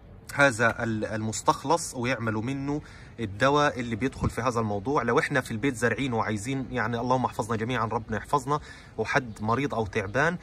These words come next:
ممكن يعني ال-، الموضوع مش ملخص انه الورق ولا الزهرة ولا البذور، لكن انا شايف انه ما دام ما حدش اتكلم عنه،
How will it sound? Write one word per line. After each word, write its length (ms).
ممكن 520
يعني 440
ال-، 200
الموضوع 680
مش 420
ملخص 480
انه 160
الورق 400
ولا 240
الزهرة 420
ولا 260
البذور، 480
لكن 260
انا 140
شايف 260
انه 120
ما 80
دام 160
ما 60
حدش 260
اتكلم 400
عنه، 340